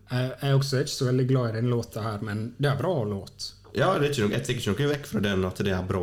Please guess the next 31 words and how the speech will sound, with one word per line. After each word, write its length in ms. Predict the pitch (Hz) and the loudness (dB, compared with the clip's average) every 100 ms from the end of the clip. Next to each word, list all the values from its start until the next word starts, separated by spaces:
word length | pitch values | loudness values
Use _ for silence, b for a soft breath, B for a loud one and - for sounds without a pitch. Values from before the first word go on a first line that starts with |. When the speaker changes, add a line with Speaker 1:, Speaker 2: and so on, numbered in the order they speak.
| 90 | 0
Speaker 2:
låt, 360 | 90 123 135 - | -2 -2 -2 -2
og, 460 | 113 107 - - - - - - | 2 2 0 -6 -14 -20 -20 -14
og 120 | - - | -4 0
Speaker 1:
Jeg, 60 | - | 2
Speaker 2:
det 80 | |
Speaker 1:
jeg 100 | 120 | 4
Speaker 2:
han 80 | 113 | 4
Speaker 1:
tror 80 | 104 | 6
Speaker 2:
gjort. 120 | - | 4
Speaker 1:
kanskje, 240 | 156 180 165 156 143 135 117 - | 4 2 2 4 4 4 2 0
jeg 100 | 139 | 0
tror 120 | 160 | 2
kanskje 280 | 151 139 151 | 0 0 2
vi 100 | 139 | 2
føler 300 | 139 139 139 | 4 4 6
på 160 | 135 120 117 | 4 0 0
det 80 | 120 | -2
samme 320 | 123 120 123 | 0 2 2
når 160 | 113 113 | 0 -2
jeg 20 | |
sier 400 | 110 127 117 104 101 - - _ _ _ _ _ - | -2 -2 0 -2 -6 -12 -20 _ _ _ _ _ -18
eh, 220 | 120 95 | -12 -12
for 160 | 92 123 | -8 -4
å 80 | 113 | -2
høres 300 | 110 117 - | 0 0 -2
litt 160 | 113 | -4
sånn, 360 | - 117 107 101 | -4 -6 -4 -4
eh, 360 | 95 95 90 90 - - - _ _ _ - | -4 -6 -8 -10 -14 -20 -20 _ _ _ -6
teit 280 | 120 101 | -4 -4
ut, 140 | 98 95 | -6 -6
men 160 | 104 | -6